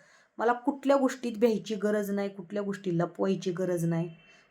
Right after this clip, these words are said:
कारण मला सत्य बोलायची, सत्य वागायची आणि सत्य मांडायचीही सवय आहे. त्यामुळं मला टोळीची गरज नाही, कारण उद्या by chance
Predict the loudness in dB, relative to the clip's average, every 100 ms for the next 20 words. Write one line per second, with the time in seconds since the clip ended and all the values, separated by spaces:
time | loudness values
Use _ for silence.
0 | -4 0 2 4 2 2 0 -2 0 4
1 | 6 6 4 2 0 -2 -2 2 4 6
2 | 6 4 4 2 2 -2 -2 -2 -2 -2
3 | 0 4 4 4 4 4 2 -2 -2 -2
4 | -2 -2 -2 0 0 -2 -4 -10 _ _
5 | _ _ _ _ _ _ _ _ _ _
6 | _ -20 -20 -20 0 8 8 10 8 10
7 | 8 8 10 10 10 10 10 10 6 2
8 | 4 6 8 6 8 10 10 10 8 -2
9 | -20 _ _ _ _ _ 0 6 6 6
10 | 2 2